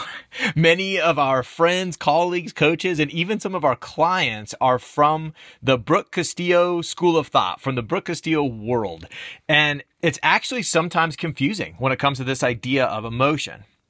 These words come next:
because what we learn from this area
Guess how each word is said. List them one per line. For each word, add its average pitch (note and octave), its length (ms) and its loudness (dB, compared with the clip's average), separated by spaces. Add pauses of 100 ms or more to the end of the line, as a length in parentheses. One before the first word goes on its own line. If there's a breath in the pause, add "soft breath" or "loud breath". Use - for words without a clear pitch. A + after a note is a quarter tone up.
(460 loud breath)
because D#3 720 0
what D3+ 320 2
we F#3+ 160 -4
learn F3 720 0
from C#3 320 -2
this C3 340 -4
area A2+ 680 -2